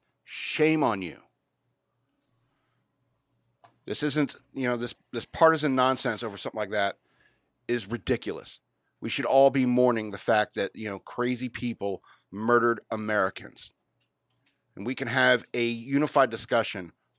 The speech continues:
on that on some other podcast.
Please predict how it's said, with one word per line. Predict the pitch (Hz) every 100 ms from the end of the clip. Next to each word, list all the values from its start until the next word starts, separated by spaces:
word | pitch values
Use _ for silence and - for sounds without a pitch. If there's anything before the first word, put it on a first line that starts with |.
| -
on | 127 127
that | 110 95 - - _ _ _ _ _
on | 98 98
some | - 131 120 -
other | 123 113 110 - _ -
podcast. | 127 113 - 82 - -